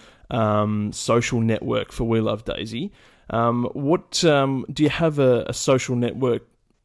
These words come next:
um, a social marketing plan for Instagram, or is it just taking photos of your products and putting it up?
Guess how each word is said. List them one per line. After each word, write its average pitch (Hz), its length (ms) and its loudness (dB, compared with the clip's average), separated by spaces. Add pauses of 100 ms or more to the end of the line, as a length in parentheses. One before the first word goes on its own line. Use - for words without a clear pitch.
um, 120 200 -4
a 113 60 -4
social 135 440 2
marketing 117 380 -2
plan 131 520 -2
for 135 380 0
Instagram, 147 640 -2
or 131 100 4
is 120 100 0
it 117 60 -6
just 123 300 -4
taking 120 300 -8
photos 113 360 -2
of 113 40 -4
your 110 100 -2
products 117 400 -4
and 110 120 -8
putting 117 220 -4
it 117 100 -4
up? 165 220 -6